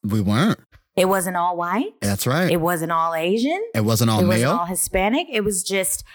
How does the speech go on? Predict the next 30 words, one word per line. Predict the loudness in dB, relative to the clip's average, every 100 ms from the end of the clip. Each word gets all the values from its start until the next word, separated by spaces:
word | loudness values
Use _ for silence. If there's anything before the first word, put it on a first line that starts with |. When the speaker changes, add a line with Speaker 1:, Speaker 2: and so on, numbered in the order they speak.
| -4 0
Speaker 2:
it |
wasn't | 0 0 0
all | 0
male. | 0 0 2 2
Speaker 1:
That's, | 0 -2 -6 -2
yeah, | 0 0 0
it | 0
was | 2 2
nice. | 2 2 2
Speaker 2:
It | 2
was, | 2
like, | 0 0
fifty | 0 0 2 0
fifty. | 2 0 0 0 0 0
So | 0 2 2 2 0
it | -2
was | -2
just | -2 -2
really | 0 0
nice. | 0 0 -2 -2 -2
And | -2 -2
then | -4
e-, | 0 0 0
it |
seemed | -2 0 0
like | 0 0
everybody's | -2 0 -2 -2
energy | -4 -2 0
except | 0 -2 -2 -2 -4
for | -4 -2 -2